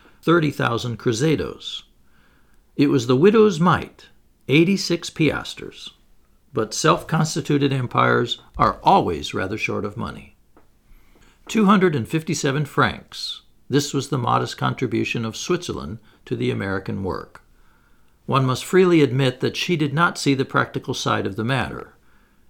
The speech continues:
It didn't seem to her that the mere dispatch of a shot to the moon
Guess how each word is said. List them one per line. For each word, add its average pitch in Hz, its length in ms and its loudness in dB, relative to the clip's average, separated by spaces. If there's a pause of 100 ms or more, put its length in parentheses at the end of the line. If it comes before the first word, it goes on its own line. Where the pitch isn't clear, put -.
It 120 120 0
didn't 185 260 0
seem 113 320 -2
to 92 120 -6
her 87 240 -4
that 120 180 -4
the 113 100 -4
mere 151 260 0
dispatch 147 580 -4
of - 80 -6
a 101 80 -4
shot 139 360 -2
to 110 100 -2
the 107 100 -2
moon 131 400 0